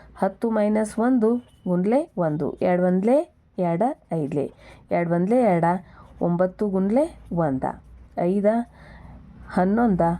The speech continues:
ಹನ್ನೊಂದು ಐದ್ಲೆ ಐವತ್ತೈದು. So, ಹತ್ತು ಪದಗಳ ಮೊತ್ತ ಐವತ್ತೈದು. ಈ ತೆರನಾಗಾದ್ರೂ ಮಾಡ್ಬೋದು, ಈ ಥರನಾಗಾದ್ರೂ ಮಾಡ್ಬೋದು. ಸೂತ್ರ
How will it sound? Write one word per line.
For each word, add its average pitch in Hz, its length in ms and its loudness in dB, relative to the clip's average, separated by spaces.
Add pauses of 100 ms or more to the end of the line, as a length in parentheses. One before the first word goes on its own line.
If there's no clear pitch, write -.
(140)
ಹನ್ನೊಂದು 165 440 2
ಐದ್ಲೆ 202 440 0 (220)
ಐವತ್ತೈದು. 160 720 -2 (420)
So, 185 100 4
ಹತ್ತು 180 300 -4
ಪದಗಳ 170 400 0
ಮೊತ್ತ 180 320 0 (340)
ಐವತ್ತೈದು. 147 640 -4 (320)
ಈ 170 140 -2
ತೆರನಾಗಾದ್ರೂ 202 640 0
ಮಾಡ್ಬೋದು, 240 580 -2 (180)
ಈ 302 40 -2 (100)
ಥರನಾಗಾದ್ರೂ 175 640 -2
ಮಾಡ್ಬೋದು. 151 420 -2 (420)
ಸೂತ್ರ 277 240 -2